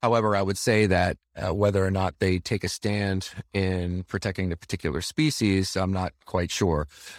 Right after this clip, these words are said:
Very often with chefs, they're siloed in their operations, and we very rarely get an opportunity to commune with one another and talk about things that are happening. And there's always some folks who are out to, you know, make a name for themselves, regardless of the price.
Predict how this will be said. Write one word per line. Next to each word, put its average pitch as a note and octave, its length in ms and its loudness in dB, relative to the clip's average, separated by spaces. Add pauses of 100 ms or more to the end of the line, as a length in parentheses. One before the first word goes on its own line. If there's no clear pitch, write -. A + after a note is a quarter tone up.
Very G#2 280 2
often F#2+ 380 0
with F2+ 140 0
chefs, - 420 0
they're G2 220 0
siloed F#2+ 560 -2
in F2+ 80 -2
their F2 140 -2
operations, F2+ 720 -2
and F2 160 -2
we F#2 140 -2
very F#2 400 0
rarely F#2 380 -2
get F2+ 140 -4
an F2+ 100 -4
opportunity F2+ 460 -4
to F2 280 -4
commune F#2+ 400 -2
with F2+ 160 -4
one F2+ 160 0
another F2 320 -2
and F2 100 -4
talk F#2+ 280 2
about F2 240 -4
things F#2 240 -2
that F#2 120 -2
are F2+ 80 -2
happening. G2 460 0 (560)
And A2+ 180 0
there's G2+ 200 0
always F#2 480 -2 (100)
some F2+ 240 -2
folks - 400 -2
who F#2+ 220 -2
are F2+ 260 0
out F#2 260 -2 (160)
to, F2+ 440 -2 (460)
you A2+ 100 0
know, F#2+ 100 0
make G2 160 0
a G#2 60 0
name F#2+ 160 -2
for G2 120 -4
themselves, F2+ 800 -4
regardless F2+ 520 -2
of F#2 60 -2
the F2 80 -4
price. E2+ 380 -8